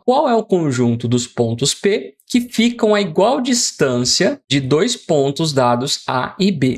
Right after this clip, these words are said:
Olha só isso daqui, ó. Você tem o pontinho P aqui, você tem o pontinho A aqui, você tem o pontinho B aqui. Existe alguma outra possibilidade desse ponto P estar em algum outro lugar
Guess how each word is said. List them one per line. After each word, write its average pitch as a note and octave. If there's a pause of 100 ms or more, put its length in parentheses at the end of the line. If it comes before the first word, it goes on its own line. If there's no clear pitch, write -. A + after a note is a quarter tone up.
Olha A#3
só A#3
isso A#3
daqui, G#3+
ó. A#2 (240)
Você G#3
tem G#3+
o G3
pontinho D3
P B2
aqui, C#3
você D#3+
tem G#3
o G3
pontinho E3+
A C#3
aqui, C#3+ (100)
você D3
tem D3
o C3+
pontinho C#3+
B B2+
aqui. A#2+ (260)
Existe A3
alguma F3+
outra G#3
possibilidade C#3
desse A#2+
ponto D#3
P D3
estar C#3+
em C#3+
algum C#3
outro F#3+
lugar B2